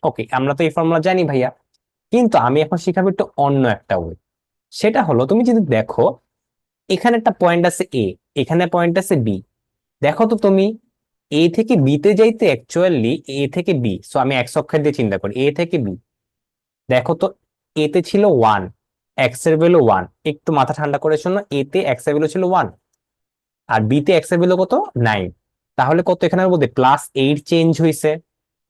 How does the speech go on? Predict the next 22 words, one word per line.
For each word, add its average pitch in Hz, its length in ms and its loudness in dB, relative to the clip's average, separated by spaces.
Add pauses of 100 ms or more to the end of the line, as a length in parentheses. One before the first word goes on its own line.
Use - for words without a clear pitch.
(440)
তাই 110 160 -2
না? 143 160 -4 (320)
আর 151 200 0
তুমি 220 220 2
যদি 233 100 4
এখানে 196 260 2
দেখো 143 220 0
রেশিওটা 156 460 2
কত, 123 140 0
এটা 117 200 0
হলো 165 140 0
থ্রি, 220 320 -4
এটা 135 140 -2
হলো 139 120 -2
ফাইভ, 104 340 -6
তো 143 80 -4
যোগ 156 220 -2
করলে 202 220 -2
কত 196 180 0
হয়? 160 260 0
এখানেও 160 400 -4
এইট। 147 340 -2